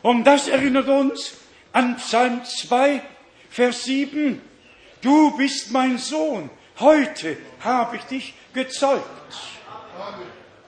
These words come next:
Und dann kam die Geburt. Das von dir geboren werden soll, wird Sohn des Höchsten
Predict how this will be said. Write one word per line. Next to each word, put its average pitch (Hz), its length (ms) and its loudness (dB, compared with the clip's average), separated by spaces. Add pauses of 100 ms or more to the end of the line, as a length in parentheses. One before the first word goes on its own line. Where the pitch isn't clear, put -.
(160)
Und 240 240 2
dann 294 340 6
kam 190 380 0 (240)
die 208 140 -6
Geburt. - 920 -8 (560)
Das 254 320 2
von 240 320 -2
dir 285 400 -2 (400)
geboren 233 680 0
werden 233 380 -4
soll, 254 380 0 (720)
wird 208 240 -4
Sohn 240 520 2 (380)
des 208 220 -4
Höchsten 208 680 -6